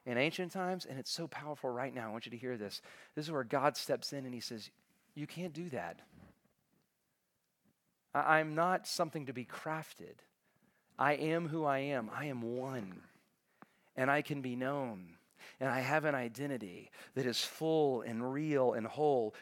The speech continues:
You don't get to define me. I define myself. I am God. In fact, you, I defined you. <laughs> I spoke you into being.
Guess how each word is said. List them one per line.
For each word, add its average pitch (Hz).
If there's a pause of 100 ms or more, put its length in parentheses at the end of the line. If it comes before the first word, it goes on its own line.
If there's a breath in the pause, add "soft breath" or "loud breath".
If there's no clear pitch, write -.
You 190
don't 165
get 151
to 156
define 131
me. 85 (1400)
I 170
define 143
myself. 113 (1000)
I 165
am 170
God. 135
In 113
fact, 160
you, 220 (260 loud breath)
I 160
defined 151
you. 160
<laughs> -
I 196
spoke -
you 185
into 175
being. 151